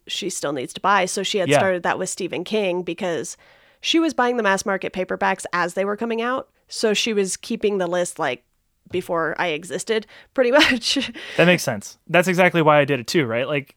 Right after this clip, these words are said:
Speaker 2: I, I'm, I'm in a bookstore, like a secondhand bookstore or
Speaker 1: Yeah.
Speaker 2: Barnes and Noble or something. I see a book. I think,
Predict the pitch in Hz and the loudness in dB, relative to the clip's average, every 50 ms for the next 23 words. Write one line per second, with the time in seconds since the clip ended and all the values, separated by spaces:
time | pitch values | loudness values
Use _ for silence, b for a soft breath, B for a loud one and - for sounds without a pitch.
0 | _ _ 165 160 156 156 165 156 160 160 - 185 156 143 147 143 190 175 151 147 | _ _ -2 0 0 0 0 0 -2 -2 0 0 0 0 0 -2 -2 0 0 2
1 | 127 147 139 - - - 131 127 123 123 123 127 127 120 127 - 139 131 131 120 | 2 0 -2 -2 -4 -4 -2 0 0 0 0 -2 -4 -4 -2 -2 -2 -2 0 -2
2 | 120 127 120 - 120 - - - 131 117 113 117 117 110 - - 113 107 - 117 | -2 -2 -2 -4 -4 -6 -6 -6 -4 -2 -2 -2 -2 -4 -4 -4 -2 -2 -2 -2
3 | 104 - _ _ _ _ _ - 135 135 120 - 127 120 113 120 117 113 - 123 | -4 -10 _ _ _ _ _ 0 0 0 0 -4 -6 -4 -4 -4 -4 -4 -6 -8
4 | 117 - 120 110 107 107 110 B B B B B B B B 139 120 - - 160 | -10 -8 -8 -8 -8 -8 -10 B B B B B B B B -8 -8 -6 -4 -2
5 | 160 160 156 135 120 120 - - _ 135 - - 135 123 - - - | -2 0 0 0 -4 -4 -6 -8 _ -12 -8 -6 -6 -6 -6 -8 -12